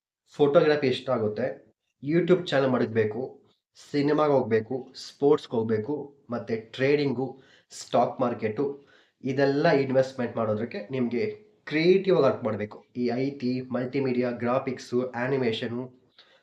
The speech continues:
ಐ ಟಿ ಸಾಫ್ಟ್‌ವೇರ್ ಎಲ್ಲ ಕಂಪ್ನಿಗೆ ಸಂಬಂಧಪಟ್ಟಿದ್ದು ಈ ಫೀಲ್ಡು. ಇದು, ಈ ಭುಕ್ತಿ ಬಂದು ಎರಡೂವರೆ ವರ್ಷ.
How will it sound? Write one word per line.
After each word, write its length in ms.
ಐ 140
ಟಿ 200
ಸಾಫ್ಟ್‌ವೇರ್ 520
ಎಲ್ಲ 480
ಕಂಪ್ನಿಗೆ 300
ಸಂಬಂಧಪಟ್ಟಿದ್ದು 880
ಈ 240
ಫೀಲ್ಡು. 640
ಇದು, 340
ಈ 180
ಭುಕ್ತಿ 360
ಬಂದು 560
ಎರಡೂವರೆ 400
ವರ್ಷ. 220